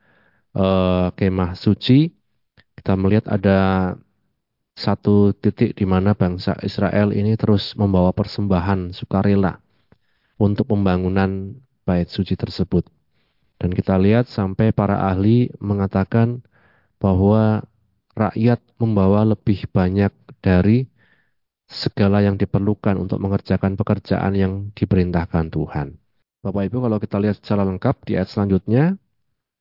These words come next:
di ayat yang keenam, Keluaran tiga enam ayat enam, "Lalu Musa memerintahkan supaya dimaklumkan di mana-mana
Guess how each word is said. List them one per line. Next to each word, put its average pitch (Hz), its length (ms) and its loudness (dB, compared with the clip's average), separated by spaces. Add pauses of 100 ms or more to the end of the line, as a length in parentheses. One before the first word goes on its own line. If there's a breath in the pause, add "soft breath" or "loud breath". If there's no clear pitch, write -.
di 95 400 6
ayat 98 320 2
yang 95 240 2
keenam, 139 640 -2
Keluaran 104 400 0
tiga 95 160 -6
enam 95 320 -6
ayat 95 160 -2 (160)
enam, 131 320 -2 (720)
"Lalu 113 320 -2
Musa 135 400 -2
memerintahkan 120 880 0
supaya 113 640 0
dimaklumkan 110 1200 -2
di 101 160 -2
mana-mana 95 880 0